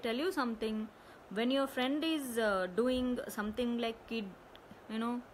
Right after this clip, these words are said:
kiddish, don't you tell him, "ఇది కాదురా, ఇది కాదురా భయ్, ఇంకో మార్గంలో పోదాం మనం,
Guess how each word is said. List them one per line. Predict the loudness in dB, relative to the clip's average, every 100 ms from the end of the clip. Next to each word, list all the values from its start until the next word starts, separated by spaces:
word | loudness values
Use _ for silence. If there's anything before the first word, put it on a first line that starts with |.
| -20 -20 -20 -8 -2
kiddish, | 0 0 0 -6 -14 -20 -8 0
don't | 0 0
you | 0
tell | 2 2
him, | 2 0 -4 -16 -20 -20 -14 -14 -14 -8
"ఇది | -4
కాదురా, | 2 4 4 2 2 2 0 -6 -14 -20 -20 -20 -10
ఇది | -4 -2 2
కాదురా | 0 2 0
భయ్, | 0 -2
ఇంకో | -2 -4 -2 0
మార్గంలో | 2 2 2 0 0
పోదాం | -2 -2 -2
మనం, | -2 -4 -8